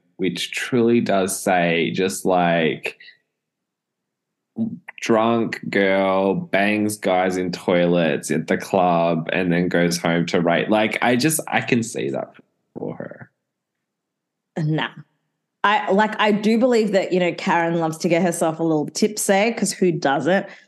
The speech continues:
Speaker 2: But trust me, when you're that drunk, you don't, like, I can see her, like, maybe dirty dancing on a guy, but she's definitely not getting her back blown out in a nightclub bathroom. Like, no.
Speaker 1: Maybe
Speaker 2: And
Speaker 1: that's
Speaker 2: can I
Speaker 1: what
Speaker 2: tell you
Speaker 1: it
Speaker 2: something? Can I tell you something else?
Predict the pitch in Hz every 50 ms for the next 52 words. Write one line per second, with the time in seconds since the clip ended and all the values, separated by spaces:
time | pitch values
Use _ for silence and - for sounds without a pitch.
0 | - _ _ - 220 202 - - 240 240 233 240 226 214 185 170 156 190 208 214
1 | 220 254 311 349 277 262 262 247 175 - 208 202 196 196 - 208 226 247 233 -
2 | - - - 180 208 214 202 - 247 - 320 311 - - 311 302 320 285 247 233
3 | 220 220 214 202 208 196 196 208 202 190 180 170 160 160 196 - 196 190 190 202
4 | 202 202 - 202 196 196 190 185 202 196 202 202 - - _ _ _ - 208 208
5 | 311 294 269 220 196 233 254 254 254 262 247 240 214 220 202 190 185 185 185 165
6 | 156 - 151 135 139 - - 160 147 147 139 139 139 139 135 139 - - 165 160
7 | 147 143 139 135 135 131 117 - - - 131 123 - - 98 - - - _ -
8 | - - 110 - - - 147 156 147 147 - - - - - _ _ 139 131 131
9 | 117 92 - - - - 151 151 - _ _ _ _ _ _ _ _ _ _ _
10 | _ _ _ _ _ _ _ _ _ _ _ _ _ _ _ _ _ _ _ _
11 | _ _ _ _ _ _ _ _ _ _ _ _ _ _ _ _ _ _ _ -
12 | 151 180 180 202 202 214 220 202 262 277 - - 311 277 226 220 220 214 196 170
13 | 170 180 170 185 - 214 214 233 226 226 - 185 190 208 220 320 - 165 156 -
14 | 165 147 131 123 - 110 196 -